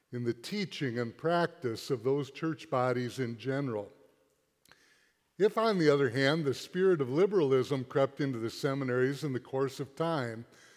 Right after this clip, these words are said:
the same spirit of liberalism was soon noted in the clergy who received their training in such an atmosphere.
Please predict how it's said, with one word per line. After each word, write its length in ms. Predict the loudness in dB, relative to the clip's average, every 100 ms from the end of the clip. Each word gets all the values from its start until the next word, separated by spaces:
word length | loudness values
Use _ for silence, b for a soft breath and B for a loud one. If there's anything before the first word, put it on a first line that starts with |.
| B B B -12
the 60 |
same 380 | 0 2 2 -2
spirit 480 | -6 -2 4 4 4
of 160 | 0
liberalism 880 | 0 0 2 4 4 2 0 -2 -2
was 280 | -2 -2 -4
soon 360 | -4 -2 0 2
noted 420 | 2 2 0 0
in 120 | -2
the 80 | -4
clergy 640 | -2 2 2 2 -2 -4
who 100 | -4
received 560 | -4 -6 -6 -6 -4 0
their 160 | -2
training 580 | -2 -6 -4 -2 -2 -4 B B B -8
in 120 | -8
such 360 | -2 0 0 0
an 80 | -2
atmosphere. 840 | -2 -4 -8 -8 -6 -6 -6